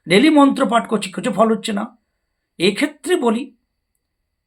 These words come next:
আতস কাছে সূর্যের আলো যদি এরকম এরকম করেন, সূর্যের আলো সারাদিন কাগজ পুড়বে না। নিচে কাগজ আছে, আপনি সূর্যে আতস কাজ ধরে এরকম ধরছেন, এরকম করছেন, কোথায় পুড়ছে না, পুড়ছে না। আপনি ইতস্তত চঞ্চলতা বশত এরকম এরকম করছেন,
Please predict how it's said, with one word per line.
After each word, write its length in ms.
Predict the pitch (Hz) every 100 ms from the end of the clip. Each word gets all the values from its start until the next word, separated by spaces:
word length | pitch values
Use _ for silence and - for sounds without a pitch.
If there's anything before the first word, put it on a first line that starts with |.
| _ _ _ _
আতস 440 | - 175 269 311 -
কাছে 420 | 330 - 339 370
সূর্যের 600 | - 220 220 202 269 285
আলো 240 | 202 226
যদি 200 | 233 233
এরকম 200 | 220 190
এরকম 240 | 254 262 254
করেন, 320 | 254 190 190
সূর্যের 360 | 196 208 220 214
আলো 180 | 214
সারাদিন 400 | 160 190 214 226
কাগজ 260 | 214 202 202 185
পুড়বে 280 | 175 143 123
না। 200 | 107 - _
নিচে 220 | 185 196
কাগজ 320 | 226 226 254 302
আছে, 160 | 294
আপনি 160 | 254 240
সূর্যে 420 | 220 202 220 220 - -
আতস 300 | 202 226 226
কাজ 200 | 247 202
ধরে 240 | 214 277
এরকম 280 | 247 220 208
ধরছেন, 360 | 170 175 185 180
এরকম 240 | 170 185
করছেন, 240 | 175 170 185
কোথায় 240 | 226 214
পুড়ছে 220 | 196 175
না, 100 | 190
পুড়ছে 240 | 175 185 185
না। 120 | 175 175 _ _ -
আপনি 220 | 262 277
ইতস্তত 680 | 220 214 294 285 247 208 190
চঞ্চলতা 580 | 254 277 262 208 226
বশত 240 | 214 196 196
এরকম 240 | 214 233
এরকম 160 | 208 185
করছেন, 420 | 165 - 139 -